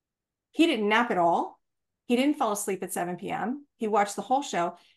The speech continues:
He was so chatty, it was like a dam broke, and he had two years of <laughs> conversation that he wanted to get out. It was unbelievable.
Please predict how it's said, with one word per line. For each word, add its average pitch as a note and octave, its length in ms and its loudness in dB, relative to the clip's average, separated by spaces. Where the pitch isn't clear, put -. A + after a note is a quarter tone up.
He D4 180 4
was D#4 220 0
so E4+ 260 2
chatty, D4 720 0
it A3 120 4
was A#3 160 2
like A3 160 2
a F#3+ 100 -4
dam B3 320 2
broke, G3+ 220 -2
and G3 80 -2
he G3 40 -4
had F3+ 120 -6
two B3 160 0
years A3+ 200 4
of G3 100 -4
<laughs> - 80 -4
conversation D#4 600 6
that B3+ 100 2
he A3+ 100 4
wanted G#3+ 260 4
to G3 60 6
get F#3 200 4
out. E3+ 240 6
It D4+ 160 2
was E4+ 200 4
unbelievable. C4 880 0